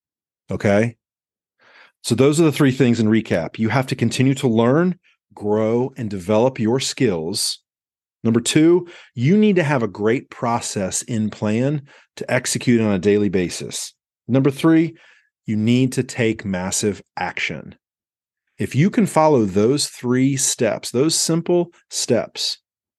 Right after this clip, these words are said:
you're gonna be wildly successful in the sales industry. You're gonna be wildly successful in business, and your future self is going to love you for it. Speaking of Valentine's Day. Thank you so much. Really do appreciate it.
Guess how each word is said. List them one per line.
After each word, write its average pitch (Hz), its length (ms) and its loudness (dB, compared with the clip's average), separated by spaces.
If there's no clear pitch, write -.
you're 117 120 0
gonna 131 100 2
be 120 100 2
wildly 104 540 0
successful - 800 -8
in 92 120 -6
the 92 60 -4
sales 90 300 -2
industry. - 560 -10
You're 113 120 -2
gonna 107 120 4
be 92 60 0
wildly 113 380 4
successful 110 640 -2
in 92 160 -6
business, 107 600 0
and 107 800 -2
your 117 180 -2
future 120 400 -2
self 110 400 0
is 107 160 -6
going 104 180 -2
to 101 320 -4
love 104 540 2
you 101 360 2
for 85 340 -10
it. - 260 -20
Speaking - 380 -4
of 78 60 -10
Valentine's 78 520 -12
Day. - 260 -14
Thank 202 240 2
you 180 80 2
so 127 260 0
much. 110 460 -4
Really 165 340 2
do 143 160 0
appreciate 107 600 -4
it. 107 140 -2